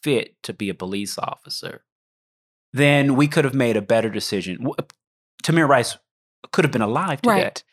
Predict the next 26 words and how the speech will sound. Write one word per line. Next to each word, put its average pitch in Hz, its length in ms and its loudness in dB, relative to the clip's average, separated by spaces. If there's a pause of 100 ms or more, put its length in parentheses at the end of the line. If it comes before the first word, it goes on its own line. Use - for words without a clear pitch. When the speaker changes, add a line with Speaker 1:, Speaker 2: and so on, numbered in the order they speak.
Speaker 2:
And 285 160 4
that's 403 200 4
what 381 80 6
Speaker 1:
Right. 262 80 0
Speaker 2:
gets 226 200 0
me 226 240 2
when 190 120 2
we 170 100 0
talk 185 280 4
about 180 260 4
police 349 320 2
violence. 170 480 2
Again, 202 360 2
people 208 360 -2 (440)
immediately 233 680 6
get 175 140 0
defensive 147 880 0
and 165 180 2
the 156 80 2
whole, 180 300 4
like, 151 220 2
Blue 214 180 2
Lives 185 320 0
Matter 175 720 2
Speaker 1:
Mm. 151 80 6
Speaker 2:
and, 147 160 -2